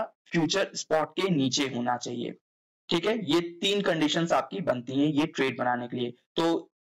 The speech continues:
फ्यूचर और spot अगर at the money या उससे discount पे होगा, जो future है spot से discount पे होगा तो आप call side में trade बनाएंगे, otherwise आप put side में trade बनाएंगे। अब मेरा कहने का मतलब ये नहीं कि आपको सिर्फ call में बनाना है या सिर्फ put में बनाना है,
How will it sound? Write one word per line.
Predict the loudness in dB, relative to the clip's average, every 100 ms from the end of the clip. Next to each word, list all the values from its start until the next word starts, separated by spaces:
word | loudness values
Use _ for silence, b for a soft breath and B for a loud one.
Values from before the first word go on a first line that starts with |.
| _ _ 0
फ्यूचर | 2 2 4 4 4
और | 2
spot | 2 2 2 2
अगर | 0 0 0 -2
at | -2 -2
the | 0
money | 2 2
या | 2
उससे | 2 0 -2
discount | -2 0 0 2
पे |
होगा, | 2 0 -2
जो | -2 -2
future | -4 -2 0 2 0 0
है |
spot | -2 0 0 0
से | -4
discount | -4 -2 0 2
पे | 2
होगा | 2
तो | 2
आप | -2 0
call | 0 0
side | -2 -2
में | -2
trade | -2 0
बनाएंगे, | 0 0 -2 -4 -2
otherwise | 0 2 2 2
आप | 0 -2
put | -2
side | -2 -2
में | -4
trade | -2 0
बनाएंगे। | 0 0 -2 -6 B B B
अब | 0
मेरा | 0 0 2
कहने | 2 0 2
का | 2
मतलब | 2 0
ये | 0
नहीं | 0
कि | 0
आपको | 0 -2
सिर्फ | -4 -2 -2 0
call | 0 2
में | 0
बनाना | 0 0 2
है | 2
या | 2
सिर्फ | 2 -2 -2
put | -2
में | 0
बनाना | 0 0
है, | -2